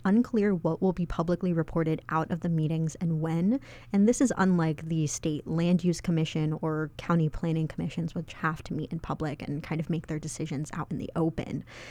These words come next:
This group will work in majority vote for review with the lead housing officer, who is Nani Medeiros, as chair. Uh, Wayne Tanaka is the executive director of the Sierra Club of Hawaii. He has a spot in the working group,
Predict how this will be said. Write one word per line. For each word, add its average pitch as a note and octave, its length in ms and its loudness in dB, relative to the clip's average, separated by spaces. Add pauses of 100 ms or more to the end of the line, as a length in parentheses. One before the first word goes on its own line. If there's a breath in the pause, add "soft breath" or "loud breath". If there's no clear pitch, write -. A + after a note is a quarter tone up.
(140 loud breath)
This G#3 200 2
group G3+ 240 2
will F3+ 260 4
work F#3+ 320 2
in F3+ 140 2
majority D#3+ 420 0
vote D#3 320 -2
for E3+ 260 2
review E3+ 400 2
with D#3+ 220 -4
the E3 100 -2
lead E3 440 0 (300 soft breath)
housing G3 380 4
officer, E3 560 -2
who - 80 -4
is - 140 -8
Nani D#3+ 280 0
Medeiros, D#3+ 460 -6
as - 220 -10
chair. - 460 -6 (400 soft breath)
Uh, D#3 200 2
Wayne E3+ 280 4
Tanaka D#3+ 480 2
is D#3 140 -2
the - 180 -2
executive E3 500 0
director E3 400 0
of D#3 80 -2
the - 80 -10
Sierra D#3+ 420 0
Club D#3 240 -4
of D3+ 120 -4
Hawaii. E3 480 -2 (260 loud breath)
He A3 140 4
has B3+ 160 4
a C#4 40 4
spot F#3 380 2
in F#3+ 80 4
the F#3 80 6
working D#3+ 320 0
group, D#3 300 2